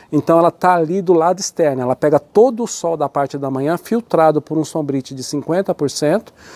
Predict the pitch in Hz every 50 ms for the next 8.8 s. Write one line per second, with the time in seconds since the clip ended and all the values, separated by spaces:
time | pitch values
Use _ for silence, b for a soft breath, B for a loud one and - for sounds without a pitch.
0 | B B B B B B B B B 160 165 175 185 214 - - 214 190 160 156
1 | 196 202 - - - _ - 190 202 214 226 214 - - - 190 185 202 196 -
2 | - 190 185 190 175 - - - 139 120 113 95 - _ - 160 185 196 196 185
3 | 175 147 - - - 196 190 180 160 151 156 180 175 160 123 110 107 - _ _
4 | _ _ _ _ _ _ _ _ _ - - - - - 240 - - 190 175 -
5 | - 170 151 143 131 131 139 156 165 175 170 165 185 196 - b b b b b
6 | b b 151 160 151 139 156 151 156 151 143 - - 160 160 170 160 147 143 143
7 | 135 - - 147 143 127 127 135 131 131 127 131 127 117 117 117 - - - 143
8 | 147 165 196 196 - - b b b b b b - 165 190 214